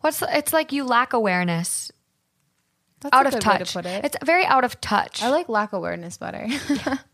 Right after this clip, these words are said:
Speaker 1: It's just off, but yeah, that's, um, that's the entitlement episode.
Speaker 2: Yeah, I think that girl, I'm mad at that girl. She's a bitch. <laughs>
Speaker 1: Don't,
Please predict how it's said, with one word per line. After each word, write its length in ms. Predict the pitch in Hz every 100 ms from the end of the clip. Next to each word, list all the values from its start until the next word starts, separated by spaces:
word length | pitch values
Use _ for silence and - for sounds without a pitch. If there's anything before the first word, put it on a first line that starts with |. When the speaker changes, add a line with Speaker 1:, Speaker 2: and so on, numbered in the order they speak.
| - - - -
Speaker 1:
It's 160 | 415 -
just 120 | 277
off, 420 | 208 180 202 -
but 380 | - 214 - - _ - - - _
yeah, 260 | - 285 277
that's, 340 | 220 240 -
um, 400 | 320 294 262 226 226 - - -
that's 200 | 302 -
the 80 | 440
entitlement 680 | 240 - 208 262 196 165
episode. 480 | 165 - - - 226
Speaker 2:
Yeah, 420 | 214 226 208 190 208
I 100 | - 247
think 200 | 320 359
that 200 | 269 247
girl, 540 | 226 233 226 220 180 - _ _ _ _ - - _ - - - _ _ _
I'm 180 | 262 277
mad 300 | 214 196 185
at 60 | 165
that 180 | 135
girl. 300 | - 175 135
She's 200 | 196 233
a 60 | 214
bitch. 440 | 185 - - - 277 - 233 - 277 - 294
<laughs> 40 | -
Speaker 1:
Don't, 360 | 294 330 349